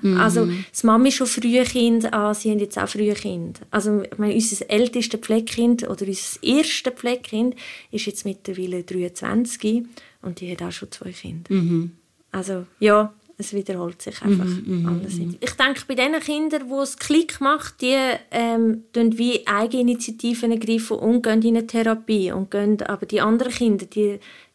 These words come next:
Speaker 2: sobald achtzehn, lassen sie es einfach laufen oder
Speaker 1: Mhm.
Speaker 2: la-, la fliessen.
Speaker 1: Mhm.
Speaker 2: Also es braucht ganz viel Eigeninitiative ab achtzehn, weil
Speaker 1: Mhm.
Speaker 2: dann können sie wie
Speaker 1: Das heisst,
Speaker 2: Ja.
Speaker 1: bis dann hat man eigentlich Zeit, um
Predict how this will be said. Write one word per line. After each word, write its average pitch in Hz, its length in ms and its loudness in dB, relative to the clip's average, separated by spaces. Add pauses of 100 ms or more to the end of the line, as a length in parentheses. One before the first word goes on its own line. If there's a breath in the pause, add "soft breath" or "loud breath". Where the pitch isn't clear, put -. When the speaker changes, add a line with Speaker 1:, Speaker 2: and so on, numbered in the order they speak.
Speaker 2:
sobald 208 400 0
achtzehn, 208 500 0
lassen 190 220 -2
sie 190 140 -6
es 190 100 -12
einfach 190 300 -12
laufen 180 640 -8
oder 190 120 -6
Speaker 1:
Mhm. 170 360 0
Speaker 2:
la-, 180 100 -6
la 180 60 -8
fliessen. 185 680 -8
Speaker 1:
Mhm. 170 220 -2
Speaker 2:
Also 190 280 -2 (480 loud breath)
es - 460 -10 (440)
braucht 240 280 2
ganz 233 300 6
viel 220 220 4
Eigeninitiative 208 1000 -4
ab 202 140 -8
achtzehn, 170 720 -8
weil 190 220 -2
Speaker 1:
Mhm. 160 80 -2
Speaker 2:
dann - 240 0
können 196 220 -6
sie - 140 -18
wie 202 260 -6 (480 soft breath)
Speaker 1:
Das 185 120 -2
heisst, 185 200 2
Speaker 2:
Ja. 175 40 -4
Speaker 1:
bis 214 180 2
dann 202 280 6
hat 214 100 4
man 190 120 2
eigentlich - 220 -4 (300)
Zeit, - 100 0
um 190 200 2